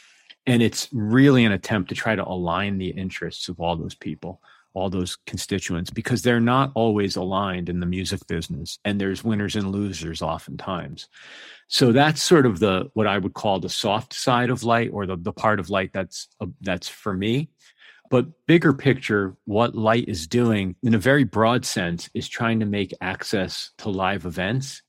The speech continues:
easier, and on a good day, even fun, as opposed to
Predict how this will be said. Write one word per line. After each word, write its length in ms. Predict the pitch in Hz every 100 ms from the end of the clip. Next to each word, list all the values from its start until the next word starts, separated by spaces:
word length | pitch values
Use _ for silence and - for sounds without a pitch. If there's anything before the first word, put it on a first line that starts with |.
| _
easier, 580 | 110 120 151 170 180 - _ _ _ _ -
and 200 | 117 113
on 100 | 101
a 60 |
good 260 | 90 135 123
day, 160 | 127 110
even 400 | 113 113 101 87
fun, 460 | - 95 120 175 - _ _ _ 139 _ -
as 220 | 110 110
opposed 520 | - 123 123 117 -
to 440 | - 117 110 101